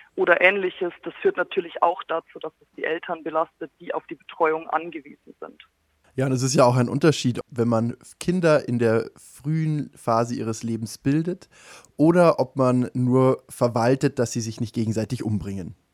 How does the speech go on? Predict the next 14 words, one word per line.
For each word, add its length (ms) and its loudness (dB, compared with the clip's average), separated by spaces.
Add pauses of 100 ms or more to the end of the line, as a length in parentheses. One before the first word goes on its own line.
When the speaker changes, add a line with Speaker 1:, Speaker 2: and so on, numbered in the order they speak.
(640)
Speaker 1:
Genau, 300 2
also 240 -2
es 160 -12
geht 180 -8
nicht 220 -6
nur 100 -2
um 160 -10
satt 200 2
und 200 -10
sauber, 400 -2
sondern 300 -6
es 160 -16
geht 220 -12
darum, 460 -2